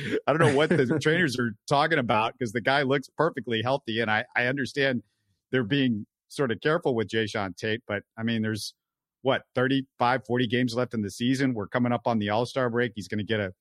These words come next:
Speaker 1: few days off there. I mean, you're not playing for anything. Why not just let him go out there and do what he does and,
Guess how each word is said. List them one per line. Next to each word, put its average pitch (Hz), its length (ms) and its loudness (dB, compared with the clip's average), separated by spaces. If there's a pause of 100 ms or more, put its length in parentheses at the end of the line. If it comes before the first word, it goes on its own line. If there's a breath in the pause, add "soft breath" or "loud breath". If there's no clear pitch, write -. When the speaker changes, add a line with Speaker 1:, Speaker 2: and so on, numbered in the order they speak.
(320)
Speaker 1:
few 123 140 0
days 120 240 0
off 110 300 0
there. 120 400 0 (340)
I 117 60 0
mean, 117 200 2
you're 117 140 2
not 139 260 2
playing 135 340 0
for 107 180 -2
anything. 98 640 -6
Why 117 160 0
not 131 180 2
just 104 340 -10 (480)
let 123 200 0
him 120 120 2
go 117 160 0
out 120 260 0
there 110 220 0
and 101 140 -2
do 117 120 0
what 113 140 0
he 98 100 -4
does 113 400 -2
and, 92 200 -8